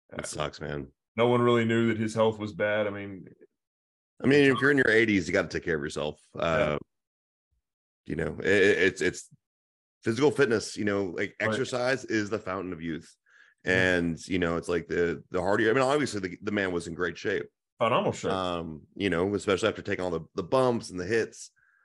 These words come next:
Speaker 1: Like, you see a lot of pro wrestlers in their, you know, sixties and they look rough.
Speaker 2: Yeah.
Speaker 1: Um,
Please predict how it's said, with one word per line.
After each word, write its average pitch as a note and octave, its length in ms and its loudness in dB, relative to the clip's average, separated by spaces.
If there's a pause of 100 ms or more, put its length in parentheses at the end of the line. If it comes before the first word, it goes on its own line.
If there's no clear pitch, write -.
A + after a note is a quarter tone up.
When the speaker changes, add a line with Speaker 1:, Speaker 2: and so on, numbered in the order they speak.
(140)
Speaker 1:
Like, G2+ 180 -2
you A#2+ 80 0
see E3 140 -2
a C#3+ 60 4
lot A2+ 200 2
of A#2 80 0
pro A2 160 -2
wrestlers G2 720 -2
in F#2+ 240 -4
their, E2+ 420 -2
you F#2 80 -6
know, D#2+ 160 -4
sixties F2 560 -4
and E2 100 -4
they F2 100 2
look G2 280 2 (600)
rough. - 540 -4 (560)
Speaker 2:
Yeah. F2+ 500 2
Speaker 1:
Um, D#2 360 -4